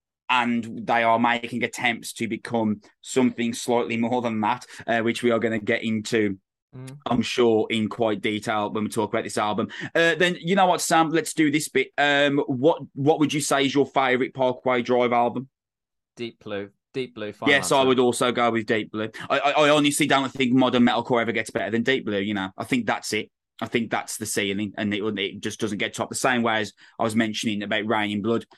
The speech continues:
Speaker 1: Rain in Blood is the ceiling for thrash, and I don't think it ever gets topped. I don't think Deep Blue ever gets topped for modern metalcore.
Speaker 2: Yeah, like, um, that's the thing. I completely agree with you. If metalcore end-, if metalcore ended at the end of two thousand and ten,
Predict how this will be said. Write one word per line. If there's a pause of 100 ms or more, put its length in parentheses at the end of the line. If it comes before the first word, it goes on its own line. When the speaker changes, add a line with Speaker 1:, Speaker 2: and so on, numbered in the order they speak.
(180)
Speaker 1:
Rain
in
Blood
is
the
ceiling
for
thrash,
and
I
don't
think
it
ever
gets
topped. (160)
I
don't
think
Deep
Blue
ever
gets
topped
for
modern
metalcore. (360)
Speaker 2:
Yeah,
like, (140)
um,
that's
the
thing. (500)
I
completely
agree
with
you. (180)
If
metalcore
end-,
if
metalcore
ended (440)
at
the
end
of
two
thousand
and
ten,